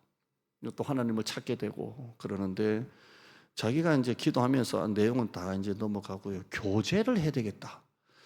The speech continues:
예배만 드리고 은혜만 받는 게 아니라 교제를 해야 되겠다." 해서 등록을 한 거예요. 이제 공동체에서 자기가 교제하면서 이제 "신앙생활 해야 되겠다." 이렇게 해서 한 거예요. 얼마나 감사해요.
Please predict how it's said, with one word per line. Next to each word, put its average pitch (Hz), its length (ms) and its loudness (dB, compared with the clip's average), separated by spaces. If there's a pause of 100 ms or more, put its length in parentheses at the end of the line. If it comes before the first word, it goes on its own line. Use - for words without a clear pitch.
(340)
예배만 120 540 6
드리고 110 420 2
은혜만 117 260 2
받는 104 300 0
게 101 80 -6
아니라 104 400 -4
교제를 175 540 -2
해야 135 100 -2
되겠다." 123 400 -4
해서 147 320 0
등록을 143 400 -4
한 95 140 -10
거예요. 110 520 -12 (440)
이제 101 300 -2
공동체에서 107 1120 -2 (720)
자기가 101 440 -4
교제하면서 120 1080 0 (100)
이제 104 160 -8
"신앙생활 104 520 -6
해야 95 60 -6
되겠다." 101 920 -6
이렇게 101 320 -6
해서 131 440 -4 (640)
한 98 180 -6
거예요. 123 180 -12 (180)
얼마나 151 340 0
감사해요. 139 680 -2